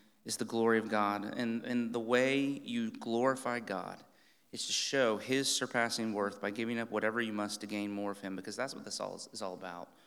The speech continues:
More of him, not buildings. Not more of him, not this church, more of him. Generosity is the measure of your gratitude, because when you're generous, you're saying, "I don't have to worry about there being enough for me because his heart is so great to me."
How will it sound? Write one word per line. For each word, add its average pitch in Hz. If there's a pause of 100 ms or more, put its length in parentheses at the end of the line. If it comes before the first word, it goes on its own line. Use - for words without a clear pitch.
(160)
More 110
of 101
him, 92
not -
buildings. 90 (800)
Not -
more 123
of 120
him, 87 (160)
not 120
this -
church, -
more 110
of 104
him. 95
Generosity 123 (480)
is 110
the -
measure 107
of 110
your 107
gratitude, 92
because -
when 117
you're 110
generous, 113
you're 104
saying, 101
"I -
don't 117
have 110
to 104
worry 104
about 117 (300)
there 104
being 107
enough 107
for 107
me 95
because -
his -
heart 120
is 101
so -
great 101
to -
me." 92